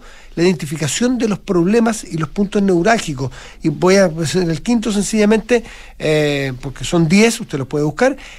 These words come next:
en la agenda legislativa para mejorar la detección, investigación y persecución de este crimen. ¿Mm? Así que, bueno, después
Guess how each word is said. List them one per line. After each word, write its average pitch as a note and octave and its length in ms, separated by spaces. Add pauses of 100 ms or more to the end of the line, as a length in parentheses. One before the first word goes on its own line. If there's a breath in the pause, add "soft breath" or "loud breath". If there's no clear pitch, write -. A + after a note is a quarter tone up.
(120 loud breath)
en E3+ 120
la F3 60
agenda A#3 320
legislativa G#3 840
para G#3+ 200
mejorar F#3 440
la A3+ 260
detección, G3+ 880
investigación G3 640
y F#3+ 60
persecución E3 600
de C4 80
este F3+ 160
crimen. B2+ 380 (160)
¿Mm? D#3+ 140 (500 loud breath)
Así C#3+ 180
que, F#3 200
bueno, E3+ 220
después D3+ 400